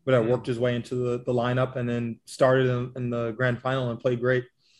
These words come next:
Speaker 1: So I thought
Speaker 2: Yeah.
Speaker 1: Abercrombie was good. Um,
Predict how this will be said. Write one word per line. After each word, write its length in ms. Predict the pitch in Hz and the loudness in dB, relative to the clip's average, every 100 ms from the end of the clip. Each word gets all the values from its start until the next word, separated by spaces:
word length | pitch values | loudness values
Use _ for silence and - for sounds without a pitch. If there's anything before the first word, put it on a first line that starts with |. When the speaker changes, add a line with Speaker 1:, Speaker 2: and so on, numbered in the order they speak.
| _ - | _ 0
Speaker 1:
So 100 | 139 | 4
I 40 | |
thought 140 | 147 | 4
Speaker 2:
Yeah. 80 | 143 | 2
Speaker 1:
Abercrombie 400 | 139 135 135 127 | -2 -2 -2 0
was 140 | 123 - | -2 2
good. 400 | 135 127 123 - _ _ _ _ _ _ | 4 4 2 -4 _ _ _ _ _ _
Um, 580 | 131 120 117 113 110 | 2 4 2 0 -6